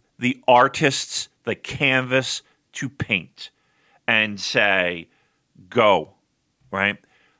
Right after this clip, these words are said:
Um, I can't imagine there are a bunch of old men in a conference room sitting around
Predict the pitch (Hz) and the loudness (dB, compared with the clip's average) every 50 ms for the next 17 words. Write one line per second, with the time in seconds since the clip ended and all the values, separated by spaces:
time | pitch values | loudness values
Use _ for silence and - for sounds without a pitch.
0 | _ _ _ - 117 110 110 107 107 104 107 - - 127 127 120 - - - 156 | _ _ _ 0 2 2 4 2 2 0 -2 0 2 2 2 2 0 -6 -2 0
1 | 175 190 - - 165 151 143 131 131 127 123 104 107 107 95 95 98 - - 107 | 0 2 2 0 -2 0 2 4 4 4 2 0 -4 -8 -8 -8 -12 -6 -2 0
2 | 107 110 113 110 107 107 107 107 107 95 92 127 127 156 151 - 143 117 120 - | 2 4 6 6 6 6 6 4 4 2 2 0 0 0 0 -2 -2 -2 -2 2
3 | - 131 127 135 139 135 117 120 123 123 123 117 107 101 98 - - 113 104 98 | 4 4 4 4 4 2 -2 -2 0 0 2 2 0 -2 -6 -8 -6 -2 -2 -2
4 | 92 - - - 135 131 131 131 131 - 120 101 92 87 - - 90 87 82 82 | -2 -4 -2 0 2 2 2 0 -2 -6 -6 -6 -6 -6 -10 -12 -12 -12 -14 -14
5 | 82 82 85 _ _ _ _ _ _ _ _ _ _ _ _ _ _ _ _ _ | -16 -20 -20 _ _ _ _ _ _ _ _ _ _ _ _ _ _ _ _ _
6 | - - - - - - - - - - - - 175 165 147 135 127 117 117 120 | -20 -20 -20 -20 -20 -20 -20 -12 -6 -4 0 2 2 2 2 2 2 4 4 4
7 | 120 110 98 95 92 87 - | 4 4 2 0 -4 -8 -10